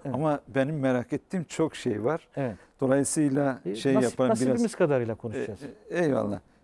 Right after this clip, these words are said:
Speaker 2: Tas-, tasavvufun neşvesi
Speaker 1: Var.
Speaker 2: sormuştum. Bir de
Speaker 1: Var.
Speaker 2: bu çerçevede Emir Sultan'ı da analım
Speaker 1: Evet.
Speaker 2: diye
Speaker 1: Var.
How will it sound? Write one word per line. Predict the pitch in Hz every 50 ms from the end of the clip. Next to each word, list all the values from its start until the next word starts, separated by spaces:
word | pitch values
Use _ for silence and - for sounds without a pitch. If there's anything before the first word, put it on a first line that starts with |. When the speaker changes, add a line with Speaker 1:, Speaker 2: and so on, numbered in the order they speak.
| _ -
Speaker 2:
Tas-, | - 147 139 - - - _ -
tasavvufun | - 139 147 - - 175 165 147 - 185 170
neşvesi | 160 147 - - 135 120 - - 131
Speaker 1:
Var. | 139 131 120 - 143 127
Speaker 2:
sormuştum. | - - - 156 156 156 151 143 135 127 - - - - 190 196 185 170
Bir | 156
de | 180 180 170
Speaker 1:
Var. | 127 110 -
Speaker 2:
bu | 139 139 143 165 170 160 135 -
çerçevede | - 143 143 143 131 - 156 151 147 139
Emir | 135 135 139 135
Sultan'ı | - - 135 117 - 151 139 135 131 131 123
da | 131 117 - -
analım | 127 123 123 120 120 113 104
Speaker 1:
Evet. | 107 104
Speaker 2:
diye | 107 110 110
Speaker 1:
Var. | 107 107